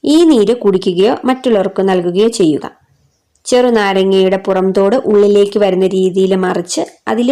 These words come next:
എള്ളെണ്ണയോ നെയ്യോ ഒഴിച്ച് തിരിയിട്ട് ദീപമായി തെളിയിച്ച് ദുർഗയ്ക്ക് മുന്നിൽ വെച്ച് വണങ്ങുക. അവൽ, തേൻ, പാൽ, ശർക്കര പായസം ഇവയിൽ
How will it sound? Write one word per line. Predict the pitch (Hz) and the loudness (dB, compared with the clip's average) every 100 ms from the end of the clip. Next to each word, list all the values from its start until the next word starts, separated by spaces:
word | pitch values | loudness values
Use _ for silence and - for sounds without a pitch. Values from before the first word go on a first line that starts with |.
| 269 | 0
എള്ളെണ്ണയോ | 196 196 196 190 190 208 320 - _ - | 0 0 0 0 0 -2 -4 -8 _ -2
നെയ്യോ | 240 233 240 233 | 0 2 4 2
ഒഴിച്ച് | 175 - 285 - - | 0 -2 -6 -6 -4
തിരിയിട്ട് | 214 208 196 185 196 | -4 0 -2 -2 -4
ദീപമായി | 196 208 202 196 190 190 | -2 0 0 0 0 -2
തെളിയിച്ച് | 202 190 175 175 175 320 - - _ 226 | -2 -2 0 -2 -2 -6 -8 -20 _ -2
ദുർഗയ്ക്ക് | 233 226 226 208 | 0 0 -2 -2
മുന്നിൽ | 196 185 180 | 0 0 0
വെച്ച് | 185 180 | -2 -2
വണങ്ങുക. | 226 185 170 156 - - _ _ _ _ _ _ _ - | -2 -2 -2 -6 -8 -16 _ _ _ _ _ _ _ -6
അവൽ, | 196 190 196 - - _ - | -2 0 -2 -4 -10 _ -2
തേൻ, | 202 196 196 - _ _ _ _ | 0 2 -2 -4 _ _ _ _
പാൽ, | 208 208 214 359 - _ | -4 -2 -4 -6 -12 _
ശർക്കര | - 247 247 247 302 | -8 -4 -4 -2 -2
പായസം | 320 208 196 190 220 214 | -2 -2 -2 -2 -2 -2
ഇവയിൽ | 202 214 | 0 0